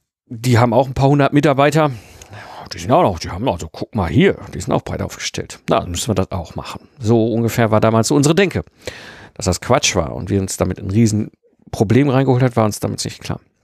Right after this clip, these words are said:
Es gibt eine zweite Ursache, die auch zu diesem Ich muss breit aufgestellt sein Gedanken führt. Und das ist das Thema Risikoreduktion.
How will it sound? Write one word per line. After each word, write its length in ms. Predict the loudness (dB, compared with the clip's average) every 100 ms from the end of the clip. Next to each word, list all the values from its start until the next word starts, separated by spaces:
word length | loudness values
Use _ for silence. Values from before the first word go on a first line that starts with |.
| _ _ _ _ _ -8
Es 100 | -4
gibt 220 | 0 0 0
eine 100 | 0
zweite 480 | 2 2 2 2
Ursache, 420 | 2 4 2 0 -4 -6 -20 -20 -6 -2
die 160 | 2
auch 200 | 2 2
zu 160 | 0 0
diesem 300 | 2 4 2
Ich 140 | 2 4
muss 180 | 4 2
breit 360 | 0 0 2
aufgestellt 640 | 0 2 0 0 2 2 2
sein 400 | 2 4 4 0 _ _ _ _ _
Gedanken 480 | 0 2 2 0 -4
führt. 540 | -6 2 2 2 -6 -14 _ -20 -20 -20 -20 -20 -14
Und 140 | -2 2
das 140 | 4
ist 320 | 2 2 -2 _ _ -6
das 140 | -2
Thema 360 | 0 2 0 -2 _ _ _
Risikoreduktion. 920 | -6 0 2 2 0 -2 -2 -6 -12